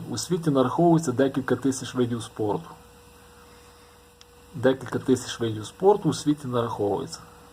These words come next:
Із них, такими, що являються популярними, розвинуті в більшості видів кра-, ну, в більшості країн, є декілька сотень популярних видів спорту.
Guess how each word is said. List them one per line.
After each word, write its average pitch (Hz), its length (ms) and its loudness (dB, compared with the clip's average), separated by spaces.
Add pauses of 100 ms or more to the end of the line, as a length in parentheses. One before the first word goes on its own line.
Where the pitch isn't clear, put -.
(880)
Із 131 220 0
них, 247 400 4
такими, 151 400 2
що - 160 -2
являються 143 440 6
популярними, 165 720 4
розвинуті 113 580 2
в 113 40 -4
більшості 117 380 -6
видів 117 320 -4
кра-, 127 300 0
ну, 123 120 -4
в 110 60 -4
більшості 117 380 -6
країн, 165 420 2 (1300)
є 160 160 4
декілька 165 420 2
сотень 98 420 0
популярних 107 640 -2
видів 98 220 -4
спорту. - 480 -10